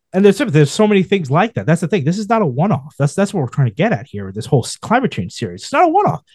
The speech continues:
It's not a, "Oh, the Earth just warms." There are fi-, there are very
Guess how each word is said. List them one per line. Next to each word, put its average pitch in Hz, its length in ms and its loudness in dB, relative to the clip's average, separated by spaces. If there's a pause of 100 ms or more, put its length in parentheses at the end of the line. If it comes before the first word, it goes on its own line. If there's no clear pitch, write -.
(240)
It's - 140 -8
not 294 140 4
a, 226 160 4 (260)
"Oh, 214 300 8
the 180 220 -4
Earth 185 260 2
just 160 260 -2
warms." 131 460 0 (360)
There 220 140 8
are 190 220 4 (340)
fi-, 220 260 -4
there 175 180 0
are 160 120 -2 (320)
very 262 500 0